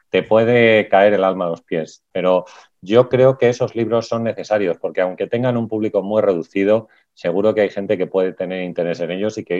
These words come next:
indudablemente tiene interés por la cultura y por aprender, ¿no?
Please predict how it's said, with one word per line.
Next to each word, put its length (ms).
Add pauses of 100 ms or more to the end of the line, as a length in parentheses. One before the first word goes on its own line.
indudablemente 680
tiene 200
interés 240
por 140
la 80
cultura 420
y 40
por 180
aprender, 480
¿no? 120